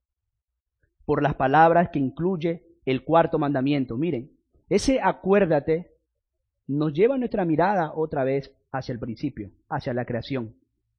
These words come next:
Ya vimos que Adán tenía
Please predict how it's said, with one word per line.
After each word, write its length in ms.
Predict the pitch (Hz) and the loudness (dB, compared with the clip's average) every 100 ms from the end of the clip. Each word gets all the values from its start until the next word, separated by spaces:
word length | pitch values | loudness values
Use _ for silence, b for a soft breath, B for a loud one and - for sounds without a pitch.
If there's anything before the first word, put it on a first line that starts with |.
| _ _ _ _ _ | _ _ _ _ _
Ya 120 | 123 | -6
vimos 440 | 131 180 226 240 - _ _ _ _ _ _ _ _ | -2 -2 -2 -4 -10 _ _ _ _ _ _ _ _
que 100 | 123 | -6
Adán 480 | 117 151 190 226 294 _ _ _ _ _ _ _ _ _ - | 2 4 4 0 -10 _ _ _ _ _ _ _ _ _ -6
tenía 600 | 131 160 185 185 190 | 0 2 4 2 0